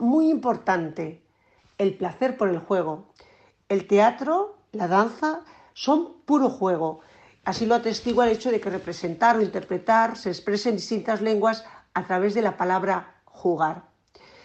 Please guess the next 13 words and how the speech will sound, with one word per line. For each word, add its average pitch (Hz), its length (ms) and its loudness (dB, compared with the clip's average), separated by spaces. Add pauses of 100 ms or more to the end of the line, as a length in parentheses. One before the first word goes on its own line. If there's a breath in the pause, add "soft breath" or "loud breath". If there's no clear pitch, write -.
(340 loud breath)
El 220 120 2
juego 339 320 2
es - 100 -8
una 226 160 0
actividad 220 760 2 (100)
libre, 208 460 2
placentera 185 600 -2
y 185 60 2
gratuita, 180 680 0 (360 loud breath)
inherente 196 480 4
al 190 80 2
ser 196 180 0
humano, 180 420 2